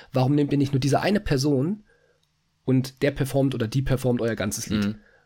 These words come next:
Speaker 1: So, weil wirklich teilweise,
Speaker 2: Ja.
Speaker 1: wo ich denk, so, wow, krass, wo kommt der Part her? Richtig nice.
Speaker 2: Mhm.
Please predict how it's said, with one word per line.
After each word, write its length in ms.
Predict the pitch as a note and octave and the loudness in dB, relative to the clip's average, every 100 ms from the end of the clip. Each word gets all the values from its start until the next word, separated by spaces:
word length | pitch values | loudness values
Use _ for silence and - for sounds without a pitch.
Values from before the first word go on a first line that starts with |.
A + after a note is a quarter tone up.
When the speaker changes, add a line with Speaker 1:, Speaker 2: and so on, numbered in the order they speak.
| _ | _
Speaker 1:
So, 240 | G#2 G2 | -4 -2
weil 260 | G2+ A2+ B2 - _ - | -2 -2 -4 -16 _ -4
wirklich 280 | C#3 C3+ - | -2 -2 -2
teilweise, 400 | C#3+ D#3+ D3 C3+ | 0 2 2 0
Speaker 2:
Ja. 40 | |
Speaker 1:
wo 60 | C#3+ | 0
ich 60 | C3 | 0
denk, 120 | B2 | -2
so, 80 | - - | -4 -2
wow, 220 | D3 B2 | 0 0
krass, 300 | - C#3 D3 | -2 -4 -4
wo 60 | A#2 | -4
kommt 300 | - B2+ - | -2 -4 0
der 100 | C3+ | -2
Part 340 | C3+ C#3 D3+ C3 | 0 -2 0 0
her? 200 | B2 A2 | -2 -2
Richtig 320 | D3+ D3 - | -4 -4 -2
nice. 380 | A2+ E3 C#3+ | -2 0 -2
Speaker 2:
Mhm. 80 | G2+ | -4